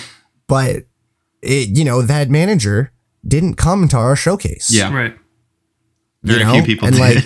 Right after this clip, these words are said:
Speaker 2: <laughs>
Speaker 3: Well, no, yeah, and I, and I,
Speaker 1: Yeah.
Speaker 3: and I don't wanna, I wanna,
Speaker 2: But
Speaker 3: I,
Speaker 2: again,
Speaker 3: we,
Speaker 2: no, no, no,
Speaker 3: we've
Speaker 2: yeah,
Speaker 3: been
Speaker 2: we're
Speaker 3: through
Speaker 2: gonna
Speaker 3: it, yeah, yeah. But I'm just, I'm just saying that, like, it's, I think I just have to get over the fact of, like, you know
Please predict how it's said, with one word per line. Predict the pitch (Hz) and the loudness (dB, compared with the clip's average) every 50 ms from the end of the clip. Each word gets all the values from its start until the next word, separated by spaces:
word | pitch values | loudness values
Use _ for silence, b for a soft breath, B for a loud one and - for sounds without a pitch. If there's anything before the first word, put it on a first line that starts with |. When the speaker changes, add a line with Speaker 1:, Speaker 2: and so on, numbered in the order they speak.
| - | 2
Speaker 2:
<laughs> | - 180 - b b b b b b b b b b - | 0 0 0 b b b b b b b b b b 0
Speaker 3:
Well, | 180 190 | 2 4
no, | 196 185 170 | 4 4 4
yeah, | 165 165 165 | 4 2 2
and | 175 180 | 2 0
I, | 185 190 | 0 0
and | 165 139 180 | 2 2 4
I, | 196 | 4
Speaker 1:
Yeah. | 170 - - | 4 4 2
Speaker 3:
and | 180 180 | 2 2
I | 180 | 2
don't | 175 185 180 175 | 2 2 2 2
wanna, | 170 165 156 | 2 2 2
I | 139 151 160 | 0 0 0
wanna, | 151 151 147 143 | 0 0 2 2
Speaker 2:
But | 147 147 | 2 0
Speaker 3:
I, | |
Speaker 2:
again, | 165 156 165 151 139 | 0 0 -2 -2 0
Speaker 3:
we, | 139 175 | 0 0
Speaker 2:
no, | 170 | 2
no, | 175 | 2
no, | 170 170 | 2 2
Speaker 3:
we've | 165 147 | 2 0
Speaker 2:
yeah, | - | 0
Speaker 3:
been | 135 135 | 0 0
Speaker 2:
we're | 139 | 0
Speaker 3:
through | 147 151 | 0 2
Speaker 2:
gonna | 151 147 147 147 | 2 2 0 0
Speaker 3:
it, | 139 | -2
yeah, | 135 127 - - - | -4 -4 -6 -4 -6
yeah. | 233 226 - - - | -6 -6 -6 -6 -4
But | 180 185 | -2 0
I'm | 202 196 | 0 0
just, | 202 190 - - | 0 -2 -2 -2
I'm | 180 185 190 | -2 -2 -2
just | 190 185 - - | -2 -2 -4 -2
saying | 190 180 175 175 170 156 | 0 2 2 4 2 2
that, | 160 151 147 | 2 0 0
like, | 147 147 147 143 139 135 - - - | 0 2 2 0 0 -2 -6 -8 -6
it's, | 175 165 - - - - | -6 -6 -6 -6 -8 -6
I | 165 160 | -6 -4
think | - 175 170 | -2 -2 -2
I | 175 | -2
just | 151 - | -2 -4
have | 165 143 | -4 -4
to | 147 | -2
get | 139 143 | -2 0
over | 147 143 143 139 | 0 0 0 0
the | 139 135 | -2 -2
fact | - 147 139 135 - 151 | -2 -4 -4 -4 -4 -6
of, | 135 135 | -6 -4
like, | 135 135 131 131 127 120 - - _ _ _ _ | -2 -2 0 0 -2 -4 -8 -18 _ _ _ _
you | - 156 147 143 | -6 -4 -2 0
know | 139 131 131 127 127 123 | 0 0 0 -2 -2 -4